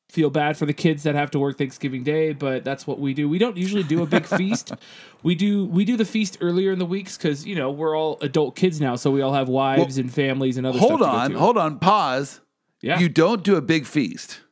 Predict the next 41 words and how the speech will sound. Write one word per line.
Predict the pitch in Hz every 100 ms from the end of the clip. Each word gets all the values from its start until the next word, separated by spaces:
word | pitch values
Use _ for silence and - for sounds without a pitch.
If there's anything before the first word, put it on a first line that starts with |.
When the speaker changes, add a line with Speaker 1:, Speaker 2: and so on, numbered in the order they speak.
| _ _
Speaker 1:
Not | 156 156 214 - -
on | 180 185
Thanksgiving. | 180 185 170 - 156 135 101 - - _ _ 147
We | 147
did | 180
it | 196 196
Speaker 2:
We, |
Speaker 1:
on | 190
Speaker 2:
we, | 156
Speaker 1:
Sunday. | 127 185 175 143 107 58 - _ _ _ _ _ -
Speaker 2:
but | 151
turkey, | - 208 220 - 110
I'm | 123
talking | 131 165 127
the | 117
turkey. | - 165 - 98
You | 87 147
don't | 202
do | 185
turkey | 165 180 165 175
on | 123 123
Thanksgiving. | 135 123 - 107 57 - _ -
Speaker 1:
Not | 156 160 175
on | 180
Thanksgiving. | 170 165 - 143 120
We | 127 143
did | 156 160
it | 180
on | 147 143
Sunday. | - 135 120 104
We | 110
did | 135 151
a | 147 139 135 131
f-, | - - -
like, | 143
a | 139
twenty | 127 - 160 156
pound | 160 147 139
bird | 135 131 123 117
on | 117 110
Sunday. | 120 104 65 -